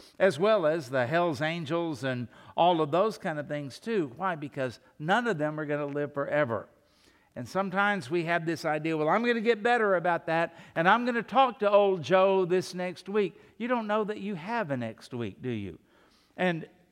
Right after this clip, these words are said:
it might not be that Joe dies. You might. Right? And the moment you breathe your last breath, your opportunity for obeying God and carrying out the Great Commission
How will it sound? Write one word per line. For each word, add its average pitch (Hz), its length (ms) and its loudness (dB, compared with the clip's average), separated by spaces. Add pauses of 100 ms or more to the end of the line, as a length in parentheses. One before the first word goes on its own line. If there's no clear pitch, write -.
(240)
it 180 160 4
might 240 300 2
not 185 240 4
be 202 160 2
that 175 180 -2
Joe 196 320 4
dies. 202 640 2 (1040)
You 285 160 0
might. 156 380 0 (1400)
Right? 240 420 0 (440)
And 208 160 4
the 190 80 6
moment 294 360 2
you 247 180 -2
breathe 220 340 0
your 196 160 2
last 175 440 0
breath, 143 360 4 (240)
your 247 280 6
opportunity 175 720 0
for 156 200 -2
obeying 202 680 0
God 202 360 4
and 151 220 -8
carrying 190 540 -2
out 185 220 -4
the 156 80 -4
Great 170 280 0
Commission 151 640 -4